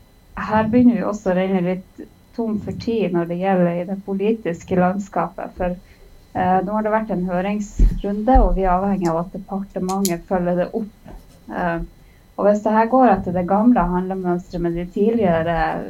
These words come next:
høringene som har vært, så gjør det jo ikke det. Ehm, så vi må ha det her fort opp og frem, og så må, eh, vi få det gjennomført helst før valget.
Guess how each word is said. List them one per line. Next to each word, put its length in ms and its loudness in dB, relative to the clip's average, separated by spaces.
høringene 680 0
som 200 -10
har 120 -4
vært, 320 -4
så 400 -2
gjør 320 2
det 80 -6
jo 80 -6
ikke 240 -12
det. 160 0
Ehm, 480 0
så 220 -8
vi 120 -2
må 180 -2
ha 200 6
det 140 0
her 320 4
fort 500 -8
opp 200 -8
og 120 0
frem, 320 4
og 140 0
så 220 0
må, 180 -2
eh, 260 -4
vi 180 -2
få 220 -2
det 140 -2
gjennomført 840 -2
helst 460 0
før 340 2
valget. 540 2